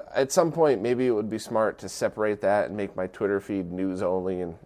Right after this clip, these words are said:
and just open up a Bob Twitter account or something. But if anybody has thoughts on any of that, please let me know down below. I'd love to hear what everybody has to think about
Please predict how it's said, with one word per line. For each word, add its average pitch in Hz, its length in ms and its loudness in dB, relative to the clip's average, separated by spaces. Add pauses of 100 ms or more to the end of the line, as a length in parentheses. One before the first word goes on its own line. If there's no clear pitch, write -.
and 98 120 -10
just 98 180 -8
open 101 220 0
up 95 100 -6
a 98 60 -6
Bob 92 340 0
Twitter 92 320 0
account 90 380 -2
or - 60 -12
something. 80 420 -8
But - 280 0
if - 400 -14
anybody 156 280 6
has 147 120 4
thoughts 143 300 8
on 135 60 4
any 135 180 4
of 135 60 6
that, 127 260 4
please 131 240 -2
let 127 160 2
me 127 80 -2
know 123 460 2
down 117 220 4
below. 113 380 6
I'd 101 120 4
love 110 180 2
to 104 80 -6
hear 107 240 2
what 101 100 2
everybody 101 300 -2
has 95 180 2
to 90 120 -10
think 95 220 -6
about 92 380 2